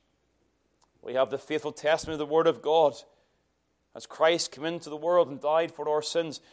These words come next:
we can see this is what God has done in proving his determination to bless his people and to honor his name.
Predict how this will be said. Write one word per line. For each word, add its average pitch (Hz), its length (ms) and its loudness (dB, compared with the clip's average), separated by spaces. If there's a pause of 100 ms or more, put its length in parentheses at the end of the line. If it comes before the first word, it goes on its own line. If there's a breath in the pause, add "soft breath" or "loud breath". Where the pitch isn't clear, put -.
(120)
we 135 100 -10
can 127 140 -8
see 160 480 -4 (400 soft breath)
this 151 320 -2
is 170 180 -6
what 147 320 4
God 135 240 2
has 127 180 -2
done 131 360 0 (240 soft breath)
in 127 180 -6
proving 160 540 -6
his 135 160 -4
determination 143 1000 -6
to 113 140 -8
bless 143 640 2
his 120 200 -6
people 160 580 -8 (280 soft breath)
and 120 180 -8
to - 220 -14
honor 165 280 6
his 156 280 -10
name. 127 480 -10